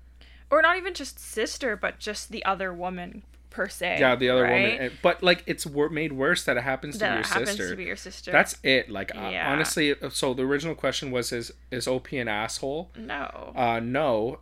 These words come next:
Speaker 2: And on top of that, like, sh-,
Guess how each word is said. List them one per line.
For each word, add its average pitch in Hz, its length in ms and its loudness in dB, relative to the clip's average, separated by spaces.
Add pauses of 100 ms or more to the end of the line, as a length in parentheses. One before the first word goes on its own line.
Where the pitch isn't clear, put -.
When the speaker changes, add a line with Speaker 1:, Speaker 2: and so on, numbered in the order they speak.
Speaker 2:
And 131 600 0
on 127 200 -2
top 131 320 0
of 113 60 -8
that, 104 280 -2
like, 104 340 -6
sh-, - 260 -6